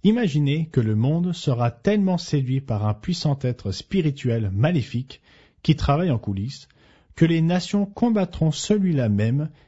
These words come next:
qui viendra empêcher l'annihilation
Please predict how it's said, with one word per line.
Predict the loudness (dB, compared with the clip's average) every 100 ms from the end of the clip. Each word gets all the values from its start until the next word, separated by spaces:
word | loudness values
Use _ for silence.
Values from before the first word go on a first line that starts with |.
| _
qui | 0 2
viendra | 4 2 2 0 -2 -2
empêcher | -2 0 -2 0 -2 -2 -2
l'annihilation | 0 2 2 2 2 2 0 -2 -2 -2